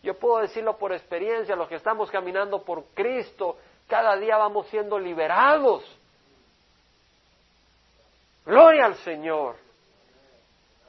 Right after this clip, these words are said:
Yo te invito a que tú seas liberado y liberada de las cosas que te atan y descanses en Cristo Jesús.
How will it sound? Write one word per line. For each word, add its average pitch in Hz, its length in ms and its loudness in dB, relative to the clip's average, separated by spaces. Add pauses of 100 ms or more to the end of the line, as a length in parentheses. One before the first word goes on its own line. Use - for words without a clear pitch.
(180)
Yo 196 200 -2
te 254 120 0
invito 233 520 -2
a 220 80 -2
que 196 100 -6
tú 233 180 -10
seas 226 280 -2
liberado 214 760 0
y 190 60 -6
liberada 185 800 -2 (760)
de 185 80 -6
las 214 280 -2
cosas 240 460 6
que 190 140 -4
te 190 220 -2
atan 208 580 2 (1000)
y 175 80 -12
descanses 175 720 -6
en 139 140 -12
Cristo 180 500 -12
Jesús. 117 400 -20